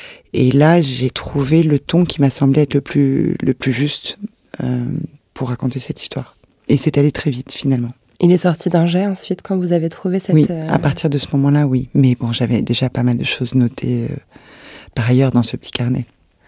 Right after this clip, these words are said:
Speaker 2: J'ai été surprise d'ailleurs d'entendre parfois des, des critiques, des intervieweurs, euh, vous dire que le texte était froid ou clinique à cause de ce jeu de cette première personne, alors que moi, au contraire, je le trouve, euh, extrêmement chaud parce que réel, euh, pra-, pratiquement, euh,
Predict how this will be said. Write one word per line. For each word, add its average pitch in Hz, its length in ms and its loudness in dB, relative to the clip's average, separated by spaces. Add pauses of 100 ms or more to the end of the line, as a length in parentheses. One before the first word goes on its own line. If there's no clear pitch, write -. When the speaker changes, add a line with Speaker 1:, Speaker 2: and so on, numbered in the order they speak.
(240)
Speaker 2:
J'ai 196 100 4
été 190 160 4
surprise 220 380 2
d'ailleurs 202 240 4
d'entendre 190 360 2
parfois 196 380 -2
des, 180 200 2
des 165 120 2
critiques, 185 560 -2
des 175 180 0
intervieweurs, 170 1040 0 (480)
euh, 196 140 2
vous 170 120 2
dire 180 220 2
que 202 120 2
le 170 100 6
texte 180 300 0
était 175 340 4
froid 180 440 0
ou 175 100 4
clinique 185 600 0
à 185 60 -2
cause 165 220 -6
de 175 100 0
ce 170 320 0
jeu 170 180 2
de - 60 -6
cette 165 180 -2
première 170 320 -4
personne, 185 380 -2
alors 165 220 -2
que - 140 -4
moi, 180 160 2
au 190 40 -4
contraire, 180 380 -4
je 180 100 -4
le 170 80 -4
trouve, 180 260 -4
euh, 165 200 -4 (580)
extrêmement 180 480 2
chaud 226 220 2
parce 185 200 -4
que - 80 -4
réel, 175 640 0
euh, 170 580 -2 (240)
pra-, - 280 -4
pratiquement, 185 600 -2
euh, 175 180 -4